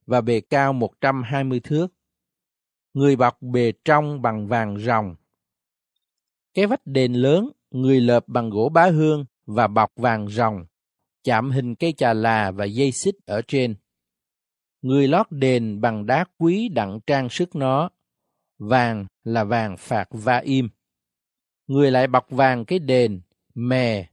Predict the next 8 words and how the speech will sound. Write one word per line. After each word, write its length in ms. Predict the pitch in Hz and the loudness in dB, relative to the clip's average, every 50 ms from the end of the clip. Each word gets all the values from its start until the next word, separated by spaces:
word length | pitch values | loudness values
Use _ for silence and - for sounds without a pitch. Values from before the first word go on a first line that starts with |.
| _ _ | _ _
ngạch 220 | - 123 123 - - _ | -6 -6 -6 -6 -6 _
cửa, 420 | - 120 113 107 110 123 143 175 170 - _ _ | -6 -4 -2 0 2 2 0 0 -4 -8 _ _
vách 260 | 123 120 151 233 - _ _ _ _ _ _ _ _ _ | -4 0 0 0 0 _ _ _ _ _ _ _ _ _
và 140 | 110 127 - - _ | -4 -4 -4 -4 _
cửa 260 | - 123 120 135 175 - | -2 0 0 0 0 0
của 180 | - 131 135 143 | 0 0 0 2
đền. 280 | 127 123 117 104 92 90 - _ _ _ _ _ _ _ _ _ _ - | 2 2 0 0 -2 -8 -14 _ _ _ _ _ _ _ _ _ _ 0
Còn 280 | - 127 123 113 110 | 2 2 2 2 -2